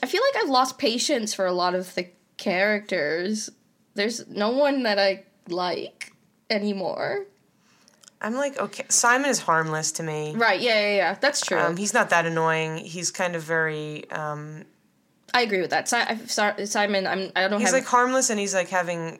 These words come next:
Speaker 2: like, normal issues, not like everyone else. He has, like, very
Speaker 1: Yeah, no, I agree
Speaker 2: ordinary
Speaker 1: with that.
Speaker 2: teenage problems.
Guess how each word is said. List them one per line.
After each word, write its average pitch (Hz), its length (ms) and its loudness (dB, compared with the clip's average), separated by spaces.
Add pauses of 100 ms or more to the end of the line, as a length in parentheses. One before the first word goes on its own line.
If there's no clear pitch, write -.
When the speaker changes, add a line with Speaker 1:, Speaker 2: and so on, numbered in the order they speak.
(120)
Speaker 2:
like, 165 200 -12
normal 160 540 -2
issues, 147 540 -8
not 151 220 -8
like 151 340 -10 (340)
everyone 156 400 -10
else. - 260 -6
He - 140 -14
has, 151 160 -10
like, 151 200 -12
very 151 440 -6 (460)
Speaker 1:
Yeah, 185 200 -2
no, 185 60 6
I 180 80 8
agree 175 60 4
Speaker 2:
ordinary 160 300 4
Speaker 1:
with 156 100 -2
that. 190 80 0
Speaker 2:
teenage 160 320 0
problems. 151 680 0